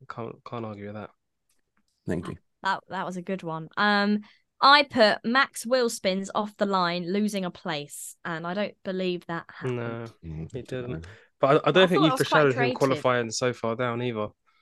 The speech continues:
Speaker 2: Yeah, didn't have many
Speaker 3: Yeah.
Speaker 2: places to lose.
Speaker 3: Yeah, I didn't expect that. Jay?
Speaker 1: Uh, I put the first three rows in quali will be shared by teammates. I thought it would be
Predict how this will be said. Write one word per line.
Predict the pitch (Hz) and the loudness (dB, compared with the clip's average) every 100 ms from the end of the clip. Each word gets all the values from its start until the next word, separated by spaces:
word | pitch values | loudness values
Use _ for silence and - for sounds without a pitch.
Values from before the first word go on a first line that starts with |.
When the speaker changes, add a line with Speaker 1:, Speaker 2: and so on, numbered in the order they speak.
| _ - | _ -12
Speaker 2:
Yeah, | 82 82 85 - _ _ _ | -10 -8 -10 -12 _ _ _
didn't | - 98 | 2 4
have | 85 | 4
many | - | 4
Speaker 3:
Yeah. | 233 226 226 | 4 6 6
Speaker 2:
places | 226 - | 4 2
to | 98 104 | 2 4
lose. | 87 - - _ _ _ _ _ _ _ _ 139 | 4 -2 -6 _ _ _ _ _ _ _ _ -8
Speaker 3:
Yeah, | 202 196 190 185 190 | -2 0 0 -2 -8
I | 196 | -8
didn't | 202 | -8
expect | 202 - 196 170 | -8 -8 -8 -6
that. | 165 - _ _ _ _ _ _ _ _ _ _ | -6 -10 _ _ _ _ _ _ _ _ _ _
Jay? | 480 415 160 - _ _ _ _ _ - | -4 -4 -4 -10 _ _ _ _ _ 2
Speaker 1:
Uh, | 135 131 120 | 4 6 6
I | 143 170 | 6 6
put | 156 - 139 - | 4 0 -2 -2
the | - | -16
first | - 156 165 - - | 2 4 4 0 2
three | 160 156 143 | 4 4 2
rows | 143 143 131 | 4 4 4
in | 139 | -2
quali | - - 113 110 113 | -2 0 0 -2 -4
will | 117 | -6
be | 110 | -6
shared | - 117 110 | -2 -4 -2
by | 113 110 | -4 -4
teammates. | - 110 104 110 - | -6 -6 -4 -8 -8
I | 107 | -10
thought | - 113 | -6 -6
it | |
would | 113 | -6
be | - 113 107 | -6 -6 -8